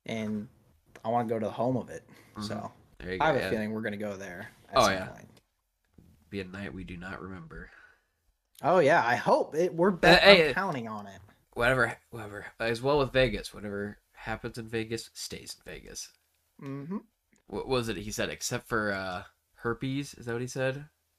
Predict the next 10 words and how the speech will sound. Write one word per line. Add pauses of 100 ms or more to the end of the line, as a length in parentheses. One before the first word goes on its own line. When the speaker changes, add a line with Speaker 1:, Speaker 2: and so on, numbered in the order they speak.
(580)
Speaker 1:
Yeah,
yeah,
Speaker 2:
That
Speaker 1:
yeah,
Speaker 2:
shit'll
Speaker 1:
yeah.
Speaker 2:
come
back
with
ya.